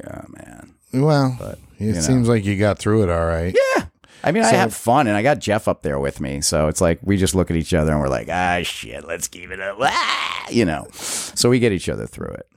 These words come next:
Speaker 2: Is
Speaker 1: He gets
Speaker 2: S T
Speaker 1: me
Speaker 2: working
Speaker 1: through it.
Speaker 2: there now?
Speaker 1: S T's
Speaker 2: Hate to bring
Speaker 1: there, yeah.
Speaker 2: Yeah, yeah, she's
Speaker 1: Yeah.
Speaker 2: an addition.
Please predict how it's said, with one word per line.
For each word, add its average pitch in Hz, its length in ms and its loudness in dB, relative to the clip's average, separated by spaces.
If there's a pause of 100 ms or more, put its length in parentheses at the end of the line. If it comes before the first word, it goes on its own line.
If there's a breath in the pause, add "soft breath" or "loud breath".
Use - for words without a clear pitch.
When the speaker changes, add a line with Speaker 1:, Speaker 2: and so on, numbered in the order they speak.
(180)
Speaker 2:
Is 117 120 0
Speaker 1:
He 185 60 4
gets - 120 0
Speaker 2:
S - 40 -2
T 185 100 4
Speaker 1:
me 175 60 6
Speaker 2:
working 170 280 2
Speaker 1:
through 170 120 2
it. 165 40 0
Speaker 2:
there 170 100 0
now? 160 180 -6 (180)
Speaker 1:
S 139 180 2
T's 123 60 2
Speaker 2:
Hate 165 160 2
to 123 60 0
bring 95 100 4
Speaker 1:
there, 65 80 -4
yeah. 214 420 4
Speaker 2:
Yeah, 110 60 0
yeah, 117 180 2
she's 85 120 -2
Speaker 1:
Yeah. 120 220 4
Speaker 2:
an 110 60 2
addition. 90 460 -4